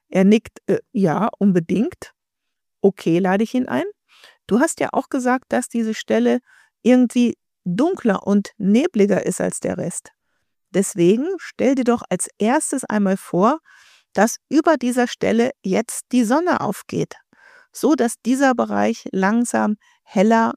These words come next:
und klarer wird.“ Ich gebe ihm einen Moment Zeit, es auszuprobieren. „Ja“, sagt er, „es passiert etwas ganz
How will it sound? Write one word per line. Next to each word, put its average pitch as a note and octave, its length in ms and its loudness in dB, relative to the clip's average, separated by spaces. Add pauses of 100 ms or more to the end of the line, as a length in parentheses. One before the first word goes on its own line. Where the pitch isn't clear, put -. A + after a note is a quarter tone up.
(140)
und C4+ 200 0
klarer C#4+ 520 0
wird.“ C#3+ 320 -8 (1400)
Ich - 180 -20
gebe G3+ 240 0
ihm G#3+ 220 4
einen F#3+ 240 2
Moment F#3+ 300 2
Zeit, F3 300 -4
es F3+ 200 -8
auszuprobieren. B3+ 840 -2 (1300)
„Ja“, F#3 380 0
sagt G#3+ 380 0
er, D4+ 200 2 (480)
„es - 160 -6
passiert C4+ 440 -2
etwas B3+ 340 -2
ganz A#3+ 300 -2